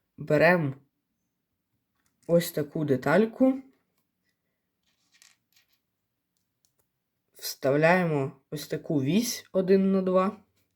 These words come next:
І ось так от, ось так, таку деталь.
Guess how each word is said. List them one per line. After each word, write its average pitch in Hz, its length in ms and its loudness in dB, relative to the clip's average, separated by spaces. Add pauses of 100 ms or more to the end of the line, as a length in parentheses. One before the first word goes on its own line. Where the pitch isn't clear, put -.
(1600)
І 220 320 2 (3000)
ось 147 260 -4
так 190 300 0
от, 196 320 -4 (2000)
ось 135 220 -8
так, - 420 -4 (2000)
таку - 300 -8
деталь. - 480 -10